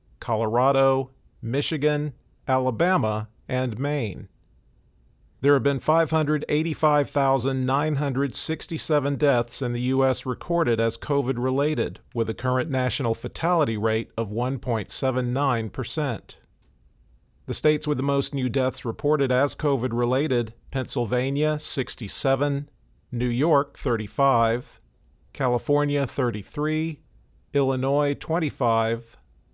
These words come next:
Florida, twenty; South Carolina, fifteen; Virginia and Minnesota, ten; and New Jersey and Indiana, nine.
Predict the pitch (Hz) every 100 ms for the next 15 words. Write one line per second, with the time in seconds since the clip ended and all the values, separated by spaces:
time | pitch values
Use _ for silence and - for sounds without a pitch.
0 | _ - 127 131 127 110 101 - - 135
1 | 151 147 151 _ _ _ _ _ _ -
2 | 135 127 - 139 123 123 143 147 127 123
3 | 127 113 - 151 143 127 131 151 _ _
4 | _ _ _ _ 110 131 143 160 160 160
5 | - 127 127 123 110 - 131 123 113 104
6 | - 165 165 165 165 - _ _ _ _
7 | _ - 143 131 135 127 151 151 151 156
8 | 151 - 139 143 131 131 143 165 117 110
9 | 107 - 123 139 120 82 -